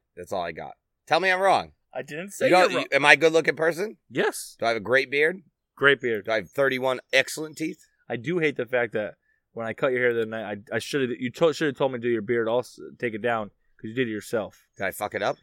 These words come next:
Speaker 2: No, but I just like when I do it better.
Speaker 1: I like when you do it better too.
Speaker 2: But
Speaker 1: But it had to be done.
Speaker 2: anywho, I know.
Speaker 1: Summertime, I'm in a kayak.
Speaker 2: I know.
Speaker 1: It's, the shit can't be four inches long.
Speaker 2: I agree.
Speaker 1: So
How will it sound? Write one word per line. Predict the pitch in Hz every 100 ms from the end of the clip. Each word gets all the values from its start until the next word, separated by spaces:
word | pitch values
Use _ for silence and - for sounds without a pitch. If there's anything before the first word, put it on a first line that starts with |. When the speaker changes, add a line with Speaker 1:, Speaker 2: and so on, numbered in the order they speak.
| _ 349
Speaker 2:
No, | 196 160
but | 151
I |
just | 151 127
like | 127 135 123
when |
I | 120
do | 110 107
it | 95
better. | 98 73 -
Speaker 1:
I | 117 131
like | 117 101
when | 92
you | 92
do | 92
it | 80
better | 85 73
too. | - 85 69 -
Speaker 2:
But | 208 175 -
Speaker 1:
But | 110
it |
had | 139 151
to | 120
be | 110
done. | 123 190
Speaker 2:
anywho, | 156 135 123
I | 143
know. | 131 92
Speaker 1:
Summertime, | - 156 147 151 - 131 135 127
I'm | 117
in | 120
a | 120
kayak. | 123 120 113 113
Speaker 2:
I | 113
know. | 107 -
Speaker 1:
It's, | 104 110 -
the | 156
shit | - - 156
can't | 135 117
be |
four | 104 104 92
inches | 85 80
long. | 82 - -
Speaker 2:
I | 135
agree. | 123 87 - _ _ _ _ _ _ _ _ _ _ _
Speaker 1:
So | - - 147 120